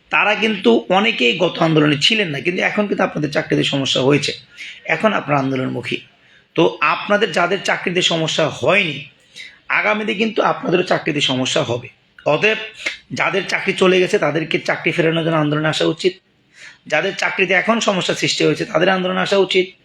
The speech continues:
যারা এখনও চাকরিতে বহাল আছেন, ভালো আছেন, আপনাদেরও চা-, এই আন্দোলন সংগ্রামে অংশগ্রহণ করা উচিত। কারণ যাদের চাকরি চলে গেছে, তাদের চাকরি ফেরানো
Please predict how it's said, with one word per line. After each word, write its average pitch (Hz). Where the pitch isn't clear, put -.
যারা 170
এখনও 220
চাকরিতে 208
বহাল 160
আছেন, 170
ভালো 160
আছেন, 147
আপনাদেরও 202
চা-, -
এই 170
আন্দোলন 151
সংগ্রামে 143
অংশগ্রহণ 135
করা 135
উচিত। 127
কারণ 165
যাদের 160
চাকরি 196
চলে 208
গেছে, 196
তাদের 180
চাকরি 185
ফেরানো 185